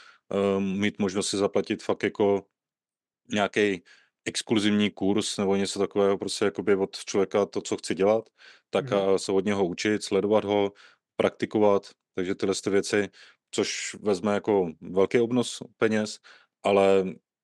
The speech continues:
Speaker 1: je to potřeba, pokud chceš být nejlepší, musíš se učit od těch nejlepších,
Speaker 2: Hmm.
Speaker 1: takže, takže je to, je to, eh, určitě dobrý na to myslet a psát si tyhle ty,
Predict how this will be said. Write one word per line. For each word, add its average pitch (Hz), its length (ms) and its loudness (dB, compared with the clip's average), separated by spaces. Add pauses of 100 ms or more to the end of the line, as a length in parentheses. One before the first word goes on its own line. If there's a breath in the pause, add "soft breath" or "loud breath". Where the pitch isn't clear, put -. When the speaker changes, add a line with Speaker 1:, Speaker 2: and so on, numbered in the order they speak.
(440)
Speaker 1:
je 117 120 2
to 123 80 4
potřeba, 98 400 2
pokud 92 300 -6 (540)
chceš 107 140 0
být 113 180 4
nejlepší, 104 400 -2
musíš 95 360 -4
se - 60 -2
učit 92 180 -2
od 87 80 0
těch - 220 -6
nejlepších, 85 400 -4
Speaker 2:
Hmm. - 60 -20
Speaker 1:
takže, 107 300 -2 (540 loud breath)
takže 92 280 2 (120)
je 98 120 0
to, 95 380 2 (500 soft breath)
je 95 120 0
to, 95 500 4 (220)
eh, 95 360 -2
určitě 101 220 -2
dobrý 104 220 2
na 104 80 2
to 110 100 -2
myslet 117 500 2 (340)
a 95 340 4
psát 92 320 0
si 98 100 -6
tyhle 95 200 2 (100)
ty, 98 200 0